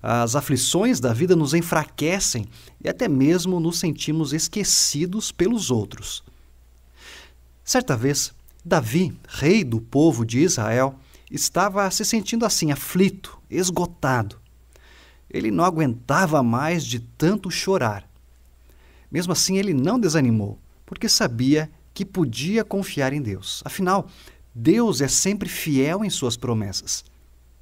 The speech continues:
Ao mesmo tempo que Davi estava passando por dificuldades, ele também sabia que a sua vida estaria nas melhores mãos se estivesse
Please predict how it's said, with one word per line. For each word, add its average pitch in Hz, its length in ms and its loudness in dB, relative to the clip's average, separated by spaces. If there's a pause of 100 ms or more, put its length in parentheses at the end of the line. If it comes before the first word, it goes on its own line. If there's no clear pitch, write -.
(800)
Ao 113 220 2
mesmo 123 320 4
tempo 151 380 2
que 117 120 0
Davi 120 300 2
estava 139 340 2
passando 131 440 0
por 131 180 2
dificuldades, 127 960 0 (320)
ele 208 180 2
também 165 360 2
sabia 135 640 0
que 139 160 -2
a 113 40 2
sua 170 300 0
vida 120 240 -2
estaria 143 720 0
nas 202 200 -2
melhores 185 560 4
mãos 127 380 0
se - 80 -4
estivesse 170 720 -2